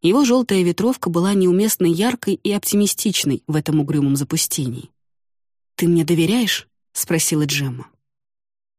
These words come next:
Кэл хмыкнул и снова пошутил. «Вопросы всё тупее и тупее». Конечно, он ей доверял.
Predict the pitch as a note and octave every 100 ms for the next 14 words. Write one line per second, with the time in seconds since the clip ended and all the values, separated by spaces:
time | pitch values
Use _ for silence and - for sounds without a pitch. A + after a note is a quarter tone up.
0 | _ - A#3 G#3 - F#3+ A3+ C4 - A3+
1 | - F#3 - G#3 G3+ F#3 - F3+ - D3+
2 | C3 _ _ _ _ _ _ _ _ _
3 | - C#3 D3 E3+ F#3 - D3+ E3 - F#3
4 | - E3+ F3 - E3+ C3 B2+ - - _
5 | _ _ _ _ _ _ _ _ _ -
6 | E3+ G3+ C#4 - A3 - G3+ F#3 F3 E3
7 | D#3+ D#3+ C#3 B2